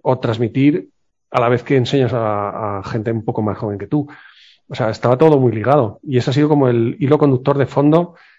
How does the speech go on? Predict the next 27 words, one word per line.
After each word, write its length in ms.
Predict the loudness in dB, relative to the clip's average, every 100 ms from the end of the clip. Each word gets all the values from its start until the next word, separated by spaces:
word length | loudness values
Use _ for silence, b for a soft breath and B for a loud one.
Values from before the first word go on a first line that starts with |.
| b
de 160 | -8 -6
toda 260 | 0 2 2
el, 500 | 2 2 -2 -4 -6
la 120 | -6
carrera, 320 | -4 0 0
pero 140 | 0
a 20 | -2
la 60 |
vez 160 | -2 -4
he 20 |
estado 240 | -2 0 0
haciendo 340 | -2 -6 -4
obra, 540 | -4 0 0 2 0 -2
tú 80 |
lo 120 | -8 -4
sabes, 360 | -2 -2 -4
he 40 | -8
estado 400 | -6 -4 -4 -6
trabajando 380 | -8 -6 -8 -6
con, 260 | -8 -8 b b b b b _
con, 560 | -10 -8 -8 -8 -8 -8
eh, 1080 | -8 -8 -8 -8 -8 -10 -10 -10 -10 -10 -8
arquitectos 560 | -10 -8 -10 -8 -10 -8
a 60 | -8
los 180 | -10 -10
que 120 | -8
uno 680 | -6 -4 -6 -8 -10 -16